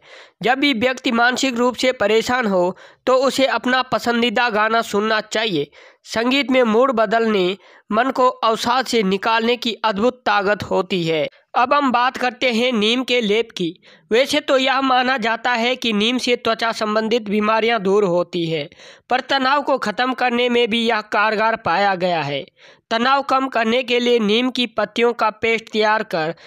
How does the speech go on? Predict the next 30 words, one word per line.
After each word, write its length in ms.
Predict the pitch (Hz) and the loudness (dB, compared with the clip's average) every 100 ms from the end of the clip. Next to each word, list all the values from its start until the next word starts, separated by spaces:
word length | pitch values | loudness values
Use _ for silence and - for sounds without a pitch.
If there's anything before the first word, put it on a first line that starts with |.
| - _ 214 | -20 _ -2
माथे 380 | 233 247 254 262 | 0 2 0 0
पर 200 | 262 226 | 0 0
लेप 320 | 202 247 254 | 2 2 0
करना 300 | 220 208 220 220 | -4 -2 -2 -2
चाहिए। 460 | 208 220 214 131 - - _ - | -2 -2 -2 -6 -10 -20 _ -4
इससे 300 | 247 - 277 | -2 0 0
कुछ 240 | 277 262 214 | 2 0 0
देर 280 | 233 247 | 2 2
में 160 | 233 240 - | 2 -2 0
आराम 340 | 196 214 233 | 0 2 0
मिलने 340 | 220 214 220 226 | 0 0 0 0
लगता 380 | 196 180 - 202 | 0 -4 -4 -4
है। 280 | 156 143 - _ - _ - | -2 -6 -10 _ -20 _ -4
अब 180 | 226 254 | 0 2
हम 160 | 269 | 2
बात 260 | 247 254 262 | 2 0 0
करते 380 | 262 226 214 240 | -2 -2 -2 -2
हैं 260 | 233 262 185 | 0 -2 0
दूध 260 | 208 233 | 0 0
की। 240 | 196 165 - _ _ _ _ - | -2 -8 -8 _ _ _ _ -2
कहा 280 | 247 247 277 | 0 0 0
जाता 340 | 254 254 262 | 0 0 0
है 180 | 247 262 | 0 -2
कि 140 | 262 208 | -4 -4
तनाव 380 | 247 233 262 | -2 0 0
को 180 | 262 254 | 0 0
दूर 240 | 185 240 269 | 2 0 0
करने 360 | 233 220 233 | -2 -2 -2
के 180 | 262 208 | -2 -2
लिए 380 | 185 220 254 180 | -2 0 0 -2